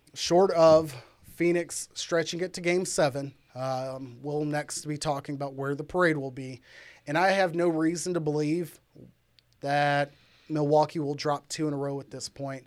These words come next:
The way that the Bucks play, not to bring it back to Dallas sports at all times, reminds me a little bit of the twenty eleven Dallas Mavericks in the sense that you've got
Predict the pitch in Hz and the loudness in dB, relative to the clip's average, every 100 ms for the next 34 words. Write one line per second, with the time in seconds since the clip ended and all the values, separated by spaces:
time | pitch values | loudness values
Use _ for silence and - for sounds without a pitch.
0 | - - _ - 135 196 240 240 185 151 | -20 -20 _ -8 0 2 2 0 -2 0
1 | 165 165 - - - 147 160 156 143 _ | 0 -2 -6 -12 -6 -4 -2 -4 -10 _
2 | _ _ _ - _ 117 113 - 143 147 | _ _ _ -20 _ -20 -18 -16 -8 -6
3 | 165 165 165 - 160 156 156 151 - 151 | -4 -2 -4 -6 -4 -2 -2 -6 -4 -4
4 | 156 160 165 165 127 127 - 143 143 170 | -4 -4 -4 -6 -10 -8 -8 -2 2 2
5 | 160 175 165 151 156 151 139 139 139 139 | 2 0 2 0 0 -2 -4 -8 -12 -8
6 | 143 151 147 143 143 143 139 139 135 127 | -4 -2 -2 -4 -4 -6 -6 -8 -8 -10
7 | 139 135 - 139 - - 143 143 131 | -12 -12 -12 -12 -12 -12 -10 -8 -8